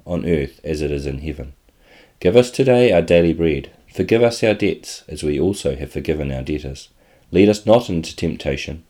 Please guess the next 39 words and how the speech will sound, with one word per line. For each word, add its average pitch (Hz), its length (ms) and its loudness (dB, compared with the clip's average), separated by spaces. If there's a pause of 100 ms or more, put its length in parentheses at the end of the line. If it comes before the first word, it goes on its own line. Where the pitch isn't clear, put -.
(140)
but 85 140 -6
deliver 85 380 0
us 73 160 -2
from 78 200 -6
the 82 80 -4
evil 71 300 -8
one." 69 220 -16 (960)
This 165 140 -2
passage 165 380 0
is 110 120 0
well 107 220 8
known 87 480 2
amongst 82 380 -2
both 80 240 0
Christians 90 480 -2
and 90 120 -2
non-Christians. 80 800 -4 (380)
It's - 80 -20
probably 170 280 0
one 151 120 0
of 135 80 2
the 117 60 2
most 110 260 2
well-known 101 540 6
passages 85 440 -6
of 73 120 -10
Scripture, - 480 -6 (560)
alongside 127 580 2
passages 90 480 -4
such - 240 -2
as 82 100 -8
John 76 280 0
three 76 200 -2
sixteen 80 600 -6
and 67 160 -4
John 73 200 0
eleven 71 320 -4
verse 71 200 -6
thirty-five. 73 640 -4